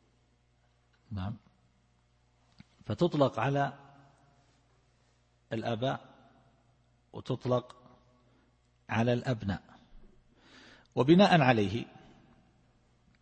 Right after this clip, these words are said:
نعم، يكون حمل ذريات هؤلاء، يعني،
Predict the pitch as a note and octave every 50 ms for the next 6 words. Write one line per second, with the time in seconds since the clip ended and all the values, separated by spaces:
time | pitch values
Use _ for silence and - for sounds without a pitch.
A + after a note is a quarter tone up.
0 | _ _ _ _ - - A2 G2+ F#2+ G#2+ - - - - _ _ _ _ _ _
1 | _ _ _ _ _ _ _ _ _ _ _ _ _ _ _ _ _ _ _ _
2 | _ _ _ _ - - _ _ _ _ _ - - - - - C3+ A2 - -
3 | - - D#3 D3+ C3 A#2 G#2+ A#2+ C#3 - - - - - - - - - - -
4 | - - _ _ _ _ _ _ _ _ _ _ - G#2+ B2 A#2 A2+ A#2 A#2+ A#2
5 | B2+ D3 D#3 E3 D#3+ - B2+ C#3 C#3 - C#3+ C#3+ C3 C#3 C3+ D3 - D#3+ - -
6 | - - - - - - _ _ _ _ _ _ _ _ _ _ _ _ _ _
7 | _ _ _ - A2 G2+ F#2+ A#2+ B2 B2+